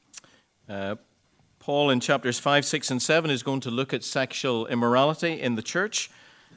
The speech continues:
and how we deal with it and, and how we think about it.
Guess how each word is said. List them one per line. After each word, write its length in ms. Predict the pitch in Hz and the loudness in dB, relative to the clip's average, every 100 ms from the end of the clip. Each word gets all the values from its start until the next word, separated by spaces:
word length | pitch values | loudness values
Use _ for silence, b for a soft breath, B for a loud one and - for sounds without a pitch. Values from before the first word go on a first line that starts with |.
| _ | _
and 300 | - 113 110 | -6 -4 -4
how 200 | 110 123 | -2 -2
we 220 | 117 113 107 | -2 -2 -4
deal 260 | 131 143 | -2 0
with 220 | 147 156 | 0 0
it 160 | 160 - | -2 -2
and, 260 | 117 104 - | -2 -4 -6
and 240 | 107 101 | -8 -6
how 180 | 110 113 | -6 -4
we 120 | 110 | -4
think 260 | - 139 135 | -4 -6 -4
about 260 | 127 143 | -2 0
it. 200 | 165 - | -2 -4